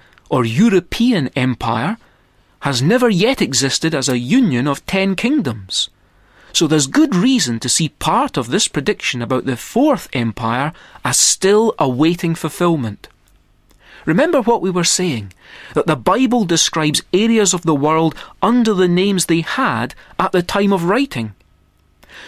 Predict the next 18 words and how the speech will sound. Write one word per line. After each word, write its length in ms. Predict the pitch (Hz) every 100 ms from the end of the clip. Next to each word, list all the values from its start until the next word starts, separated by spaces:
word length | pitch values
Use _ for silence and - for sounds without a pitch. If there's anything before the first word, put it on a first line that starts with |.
| -
The 120 | 143
Roman 280 | 131 247 185
Empire 500 | 175 208 160 143 135
in 100 | 123
history 600 | 113 269 - 135 117 107 - - -
extended 460 | 147 - 185 180 151
from 240 | 143 127
Great 300 | 135 208 262
Britain 480 | 139 196 180 190 208 _
to 180 | - 196
Israel, 520 | 269 - 135 117 110 - _ _ _ - -
and 160 | 170
included 500 | 165 156 - 277 160
countries 400 | - 202 196 156
like 200 | 127 131
Spain 480 | - - - 214 202
and 200 | 165 156
Turkey, 500 | - 269 - - 101